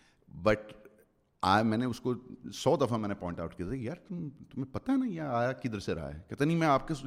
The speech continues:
ریسرچ آپ سے شیئر کرتا ہوں۔" میں نے کہا، "یار اسٹیون کراؤڈر کی ریسرچ جائے بھاڑ میں، میٹ والش کی ریسرچ جائے بھاڑ میں، this is useless, absolutely illegitimate re-, uh, research because it is not so in social science research.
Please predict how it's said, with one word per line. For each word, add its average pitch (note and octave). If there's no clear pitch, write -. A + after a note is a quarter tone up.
ریسرچ C3+
آپ A2
سے A#2
شیئر F2+
کرتا F#2+
ہوں۔" C3
میں A#2+
نے F#3
کہا، D3+
"یار -
اسٹیون B2
کراؤڈر A#2+
کی -
ریسرچ D3+
جائے G2
بھاڑ F#2
میں، G2
میٹ A2
والش B2+
کی D3+
ریسرچ C3+
جائے C#3
بھاڑ E2+
میں، D#3+
this G#2+
is C#3+
useless, A2
absolutely C#3
illegitimate C3
re-, G2
uh, F#2+
research A#2+
because C#3
it D3
is G#2+
not G#3+
so A2+
in G2
social F2
science D#2
research. D2